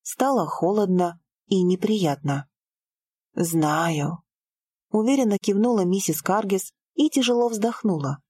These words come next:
"Это тёмная история, и она началась в те времена, когда наше королевство находилось на пороге войны с вражеским королевством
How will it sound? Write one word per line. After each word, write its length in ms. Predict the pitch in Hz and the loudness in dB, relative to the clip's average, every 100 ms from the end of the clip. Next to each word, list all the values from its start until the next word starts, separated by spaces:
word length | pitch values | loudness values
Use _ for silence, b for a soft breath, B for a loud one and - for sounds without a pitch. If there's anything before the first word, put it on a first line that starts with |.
| _ _ _ _ _ | _ _ _ _ _
"Это 440 | - 269 170 139 135 | -2 -2 0 -2 -2
тёмная 720 | - 151 135 135 135 123 127 | -2 0 0 0 -2 -2 -4
история, 680 | - - 143 127 131 - - _ _ _ _ _ | -4 -4 -2 -2 -2 -4 -10 _ _ _ _ _
и 160 | 190 285 | 0 0
она 420 | 196 143 151 190 | 0 0 0 0
началась 640 | 147 - 147 143 160 - | -2 0 0 0 -2 -6
в 80 | - | -6
те 220 | 151 160 | -2 0
времена, 680 | 151 143 135 123 131 160 165 _ _ _ _ | 0 -2 -2 -2 -2 -2 -6 _ _ _ _
когда 380 | - - 170 147 | -6 -4 -2 0
наше 320 | 143 139 143 | 0 0 -2
королевство 680 | - 143 139 147 139 - 147 | -2 0 0 0 -2 -4 -2
находилось 760 | 139 139 139 139 147 139 139 - _ _ | -2 -2 -4 -2 -2 -2 -4 -10 _ _
на 160 | - 165 | -2 -2
пороге 480 | 165 156 156 151 151 | 0 0 0 0 0
войны 720 | 151 143 139 151 156 139 - _ _ _ | 0 0 0 0 0 -4 -8 _ _ _
с 180 | - - | -8 -4
вражеским 760 | 139 135 127 151 240 - 156 135 | -2 0 0 0 -2 -4 -6 -2
королевством 840 | 143 135 131 151 170 - 143 139 | -2 0 0 -2 -2 -2 -2 -2